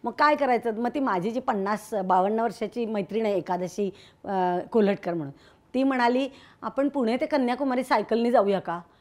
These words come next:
म्हटलं, "बापरे, एवढी मारायची?" "थांब," म्हटलं, "मी, मला दोन तीन दिवस विचार करू दे, वाटेत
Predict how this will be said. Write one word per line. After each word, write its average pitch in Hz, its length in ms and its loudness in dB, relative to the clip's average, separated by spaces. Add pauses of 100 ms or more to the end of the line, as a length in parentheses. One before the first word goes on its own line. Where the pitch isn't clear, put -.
(320)
म्हटलं, 185 280 -4
"बापरे, 180 480 -4
एवढी 185 280 0
मारायची?" 311 480 0 (360)
"थांब," 196 120 -6
म्हटलं, 175 200 -2
"मी, 180 140 0
मला 175 260 -2
दोन 170 220 0
तीन 196 200 -4
दिवस 175 260 -2
विचार 180 340 -2
करू 170 240 -4
दे, 143 100 -4
वाटेत 160 360 -4